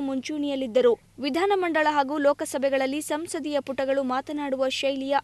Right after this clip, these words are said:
ಆಲಿಸಿದರೆ, ಇದೇ ವಕೀಲರ ಸಂಸತ್ತು ವಿಧಾನಸಭೆಗಳಲ್ಲಿ ವಿಷಯಗಳ ಬಗ್ಗೆ ಸಾಕಷ್ಟು ವಿನಿಮಯ ಮಾಡುವ ಮೂಲಕ ಎಲ್ಲಾ ವಿಷಯಗಳನ್ನು ಕಾನೂನುಬದ್ಧವಾಗಿ ಮಂಡಿಸುತ್ತಾರೆ. ಇತ್ತೀಚಿನ ದಿನಗಳಲ್ಲಿ ಎಂ ಎಲ್ ಎ, ವಿಧಾನ ಪರಿಷತ್ ಚುನಾವಣೆಗಳಲ್ಲಿ ಭೂ ಮಾಫಿಯಾಕೋರರ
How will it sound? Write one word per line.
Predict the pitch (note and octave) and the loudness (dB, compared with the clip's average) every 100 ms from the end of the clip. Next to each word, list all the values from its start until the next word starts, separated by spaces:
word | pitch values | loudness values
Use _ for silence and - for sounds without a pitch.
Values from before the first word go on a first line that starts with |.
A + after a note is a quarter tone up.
| - | 0
ಆಲಿಸಿದರೆ, | C#4+ C#4 C4+ B3 C4 D4+ - C4 | -2 -2 -4 2 2 2 0 -2
ಇದೇ | C4+ F4+ | 2 2
ವಕೀಲರ | D#4+ - E4+ D#4 D4+ C#4+ | 2 0 -2 0 -2 -2
ಸಂಸತ್ತು | C4+ D4+ - D4+ C4+ | -4 -4 -4 -4 -2
ವಿಧಾನಸಭೆಗಳಲ್ಲಿ | C4 D4 D4 C#4 C4+ C4 C4 D4+ C4 | -2 -2 -4 0 2 2 0 -2 -4
ವಿಷಯಗಳ | C#4+ - F4+ D#4 C#4 | -4 -2 -2 -2 -2
ಬಗ್ಗೆ | C4+ C#4 C#4+ | 0 0 2
ಸಾಕಷ್ಟು | D4+ D4+ F#4+ - D#4 D4+ B3+ | 2 2 0 -4 -4 -4 -4
ವಿನಿಮಯ | D#4+ E4 D4+ C#4+ | -6 -4 -2 0
ಮಾಡುವ | C4+ C4 C4 C4 | 0 0 0 -2
ಮೂಲಕ | C#4 C4 D4 D#4 - C4 | -2 2 2 2 2 4
ಎಲ್ಲಾ | D#4 F#4+ E4 | 6 6 4
ವಿಷಯಗಳನ್ನು | C#4 D#4+ D4+ C#4 C4 D4 C#4+ | 0 -2 0 0 0 -2 4
ಕಾನೂನುಬದ್ಧವಾಗಿ | C4+ C#4+ E4 D#4+ C4 A#3 C#4 C4+ C4 D#4 D#4 | 6 6 2 -4 -2 0 4 4 2 -4 -4
ಮಂಡಿಸುತ್ತಾರೆ. | D#4+ C#4+ B3 - B3+ B3+ - - C4+ | -4 -6 -6 2 4 4 0 -2 0
ಇತ್ತೀಚಿನ | D4 G4 F#4+ E4 C#4+ | 2 2 2 -2 -2
ದಿನಗಳಲ್ಲಿ | D4 D4 C#4 C#4+ D4+ C4+ | -2 0 0 0 -2 -2
ಎಂ | C#4 | 0
ಎಲ್ | C#4 C#4+ | 2 2
ಎ, | - _ A#3+ | 0 _ -4
ವಿಧಾನ | C4 E4+ F4+ - | 0 0 0 -2
ಪರಿಷತ್ | D4 D4+ C4+ B3+ | -4 -4 -8 -4
ಚುನಾವಣೆಗಳಲ್ಲಿ | C4+ C4+ D4 C#4+ C4+ C4 D#4 C4+ | -2 0 0 -2 0 0 -2 -2
ಭೂ | D4 C#4+ | -2 0
ಮಾಫಿಯಾಕೋರರ | C4+ C#4 E4+ E4 D4+ C#4+ C4+ | -2 -2 -2 -4 0 0 0